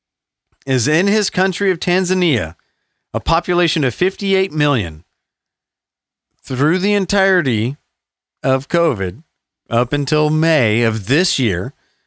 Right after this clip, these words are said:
they have a total of five hundred cases out of fifty-eight million,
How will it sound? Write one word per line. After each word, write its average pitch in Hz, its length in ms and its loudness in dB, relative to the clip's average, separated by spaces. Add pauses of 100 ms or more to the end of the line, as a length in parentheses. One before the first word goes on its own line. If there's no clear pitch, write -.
(280)
they 120 240 2
have 120 240 0
a 107 180 0
total 147 480 0
of 101 140 -2
five 156 460 0
hundred 208 360 -2
cases 127 600 -2 (1500)
out 110 140 0
of 98 100 -2
fifty-eight 135 480 -2
million, 113 500 -2